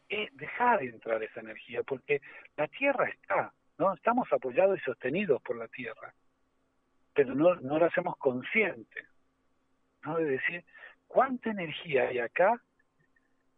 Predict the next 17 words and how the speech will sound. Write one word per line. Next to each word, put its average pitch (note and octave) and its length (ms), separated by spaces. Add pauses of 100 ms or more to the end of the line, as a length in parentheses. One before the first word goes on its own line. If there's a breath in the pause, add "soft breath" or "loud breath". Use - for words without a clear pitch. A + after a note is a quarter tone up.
(240)
Y, C#4+ 200 (180)
y - 40
no E3+ 140
hago G3+ 200
consciente F3+ 600
el E3 60
poder D#3 280
absorber C#3 720
esa, - 300 (680)
esa B2 260
energía. - 540 (920)
Me E3+ 80
gustaría G3 420
que G3 80
nos E3+ 160
escriban, D3+ 540 (420 soft breath)
¿no? A3 260